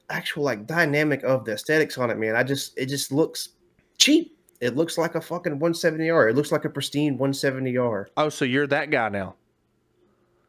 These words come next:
Speaker 2: You,
Speaker 1: Yes,
Speaker 2: you
Speaker 1: one hundred percent.
Speaker 2: piece, you
Speaker 1: I've said
Speaker 2: piece
Speaker 1: that
Speaker 2: of
Speaker 1: day
Speaker 2: shit.
Speaker 1: one since it came out.
Speaker 2: You
Speaker 1: <laughs>
Speaker 2: piece of shit. No, I'm kidding.
Speaker 1: Ligma.
Speaker 2: I'm kidding.
Speaker 1: Ligma.
Speaker 2: I've, I've never, I've honestly, I've never been a fan of that platform. And I,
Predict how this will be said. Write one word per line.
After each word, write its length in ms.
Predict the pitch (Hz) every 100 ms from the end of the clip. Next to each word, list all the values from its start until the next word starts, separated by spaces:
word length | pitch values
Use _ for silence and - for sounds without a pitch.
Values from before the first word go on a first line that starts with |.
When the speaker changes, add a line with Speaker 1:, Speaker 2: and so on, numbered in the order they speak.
| _ _ _ _
Speaker 2:
You, 160 | 117 127
Speaker 1:
Yes, 340 | 226 - -
Speaker 2:
you 280 | 131 139 135
Speaker 1:
one 160 | 127 196
hundred 160 | 185
percent. 240 | 170 - 180
Speaker 2:
piece, 40 |
you 40 | 131
Speaker 1:
I've 80 | 143
said 200 | - 185
Speaker 2:
piece 80 | 180
Speaker 1:
that 100 | 160
Speaker 2:
of 100 | 143
Speaker 1:
day 140 | 175
Speaker 2:
shit. 160 | 151 147
Speaker 1:
one 140 | 180
since 220 | 165 160
it 120 | 107 -
came 200 | 156 151
out. 240 | 170 -
Speaker 2:
You 200 | 131 120
Speaker 1:
<laughs> 100 | 110
Speaker 2:
piece 300 | 127 131 -
of 100 | 127
shit. 420 | - - 101 - - _ _ _ _ _ _ _ _ _ _ _ - _ _ _ _ _
No, 200 | 110 95 - _
I'm 120 | 113
kidding. 280 | 117 123 104
Speaker 1:
Ligma. 200 | 101 98 - _ - _
Speaker 2:
I'm 120 | 131 123
kidding. 280 | 123 110 101
Speaker 1:
Ligma. 200 | 131 139
Speaker 2:
I've, 100 | -
I've 60 | 147
never, 280 | 139 120 101 -
I've 240 | 123 120 - _
honestly, 400 | - 123 117 -
I've 140 | 110 104
never 340 | 110 117 113
been 180 | 110 110
a 40 |
fan 380 | 101 - 107 101
of 440 | - 101 101 - -
that 240 | 107 101
platform. 420 | - 107 101 104 101
And 100 |
I, 120 | 110